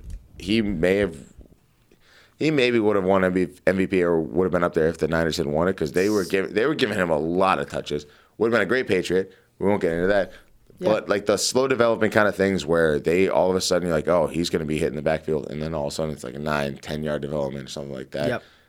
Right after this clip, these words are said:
Speaker 1: Their runs, their runs hit. Their runs hit. They look good. They, they did what they had to do, but they also just didn't. They're fucking,
Speaker 2: They didn't do enough.
Speaker 1: they fucking choked that game away.
Speaker 2: Yes.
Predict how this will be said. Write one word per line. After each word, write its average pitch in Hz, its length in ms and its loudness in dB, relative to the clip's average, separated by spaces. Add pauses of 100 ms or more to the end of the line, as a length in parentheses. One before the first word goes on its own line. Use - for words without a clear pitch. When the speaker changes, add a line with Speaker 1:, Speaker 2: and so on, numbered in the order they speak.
(600)
Speaker 1:
Their 107 180 2
runs, 139 440 0
their 107 180 2
runs 147 240 4
hit. - 400 0
Their 80 140 2
runs 117 340 2
hit. 98 340 0 (760)
They 85 140 2
look 117 260 0
good. 82 500 0
They, 85 300 0 (480)
they 80 220 2
did 104 280 -2
what 104 120 2
they 87 160 2
had 87 240 0
to 80 80 -6
do, 80 320 0
but 73 160 -6
they 69 80 2
also 69 240 0
just - 240 -4
didn't. - 240 -6
They're 80 160 -4
fucking, - 200 0
Speaker 2:
They 180 60 0
didn't 185 100 0
do 170 100 0
enough. 131 320 -6
Speaker 1:
they 110 140 2
fucking 120 540 0
choked 78 340 -2
that 62 200 -4
game 58 160 -12
away. - 80 -6
Speaker 2:
Yes. - 320 -6